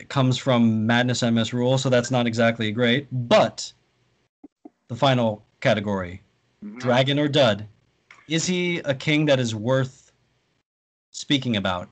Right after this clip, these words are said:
Speaker 1: Is he someone that is obviously important?
Speaker 2: I hesitate to call him obviously important, but I would call him that you definitely,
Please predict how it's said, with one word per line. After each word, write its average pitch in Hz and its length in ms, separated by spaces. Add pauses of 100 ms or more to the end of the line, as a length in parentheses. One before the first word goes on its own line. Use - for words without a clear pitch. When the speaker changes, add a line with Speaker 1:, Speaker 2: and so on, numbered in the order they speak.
Speaker 1:
Is 123 200
he 127 320 (460)
someone 127 400
that 117 200
is 113 200 (200)
obviously 123 420
important? 104 760 (1120)
Speaker 2:
I 123 140
hesitate 190 380
to 151 60
call 170 280
him 165 100 (100)
obviously 180 520
important, 190 760
but 123 120
I 113 80
would 147 260
call 156 280
him 160 120
that 139 100
you 113 180
definitely, 120 800